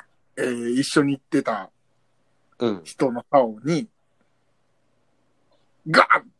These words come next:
Speaker 1: て、こう、当たりが来て。
Speaker 2: おう。
Speaker 1: で、うわうわうわうわみたいな。「これなんや？」
Speaker 2: やっ
Speaker 1: ってなって。
Speaker 2: うん。
Speaker 1: ハマチか、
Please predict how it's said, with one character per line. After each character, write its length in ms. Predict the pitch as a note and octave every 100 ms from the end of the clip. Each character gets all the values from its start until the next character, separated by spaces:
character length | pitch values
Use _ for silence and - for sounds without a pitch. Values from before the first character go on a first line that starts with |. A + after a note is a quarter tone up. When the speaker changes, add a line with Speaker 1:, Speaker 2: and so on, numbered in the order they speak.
| _
Speaker 1:
て、 100 | - - _ _ _
こ 360 | - A2+ G2 -
う、 40 |
当 100 | - D3
た 120 | C3+
り 80 | A#2+
が 100 | A#2
来 120 | -
て。 180 | G#2 - - _ _ _ _ -
Speaker 2:
お 480 | B2+ D3 D#3 F#2+
う。 40 | D2+ _ _ _ _ _ _ _ _ _ _ _
Speaker 1:
で、 100 | E3+
う 140 | B3+ D#4
わ 120 | C#4+
う 80 | C#4+
わ 120 | C#4
う 40 |
わ 140 | C#4+ C#4
う 40 | C#4 C#4 -
わ 60 | G3+
み 100 | D#3
た 60 | -
い 20 |
な。 60 | _ _ _ _
「こ 120 | A3
れ 40 |
な 140 | A#3 C4
ん 60 |
や？」 100 | C#4+
Speaker 2:
や 160 | C#4 G3
っ 60 | D#3+
Speaker 1:
っ 40 |
て 20 | E3+
な 80 | C3
っ 20 |
て。 80 | - - A#2 - _ _ _
Speaker 2:
う 80 | B2
ん。 180 | A#2 F2 D#2 _ _ _ _ _ _ _ _ _ _ _ _ _ _ _ _
Speaker 1:
ハ 180 | - G#3
マ 160 | A#3+ C4+
チ 240 | - -
か、 400 | B3+ G3 C#3+ C3